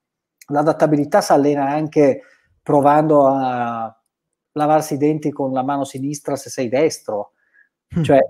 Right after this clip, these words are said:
Speaker 1: eh, sembra banale, ma l'adattabilità è veramente una funzione del cervello. Lascia stare che poi stiamo parlando di aziende. Le aziende sono fatte da cervelli, però.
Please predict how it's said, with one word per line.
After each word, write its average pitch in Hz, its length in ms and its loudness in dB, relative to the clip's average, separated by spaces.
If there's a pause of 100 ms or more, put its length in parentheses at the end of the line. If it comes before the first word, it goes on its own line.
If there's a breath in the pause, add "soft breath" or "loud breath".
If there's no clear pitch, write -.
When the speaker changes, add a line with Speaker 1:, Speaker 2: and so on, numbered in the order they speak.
(160)
Speaker 1:
eh, 170 100 -2
sembra 202 360 4
banale, 156 560 4
ma 131 120 0
l'adattabilità 160 1120 2
è 143 100 0
veramente 143 420 -4
una 143 140 -4
funzione 160 640 -2
del 151 180 2
cervello. 127 720 0
Lascia 151 280 -2
stare 165 400 2
che 127 140 -6
poi 147 200 2
stiamo 135 280 -4
parlando 131 380 -4
di 131 120 -2
aziende. 120 500 -4
Le 151 100 2
aziende 156 380 -2
sono 117 160 -8
fatte 131 260 -2
da 120 80 0
cervelli, 143 560 0
però. 107 280 -4